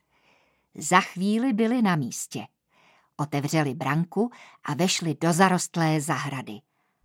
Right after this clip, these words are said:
"Ahoj!" pozdravili tatínka dvojčat Martina, když míjeli jeho dílnu.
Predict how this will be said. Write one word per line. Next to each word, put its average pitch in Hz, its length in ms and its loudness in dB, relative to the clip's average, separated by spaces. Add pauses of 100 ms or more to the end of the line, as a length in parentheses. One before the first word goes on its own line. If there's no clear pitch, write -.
(240)
"Ahoj!" 381 420 8 (760)
pozdravili 208 600 2
tatínka 208 580 0
dvojčat 165 480 -2 (100)
Martina, 208 640 0 (260)
když 277 300 2
míjeli 196 460 4
jeho 240 280 2
dílnu. 135 580 -2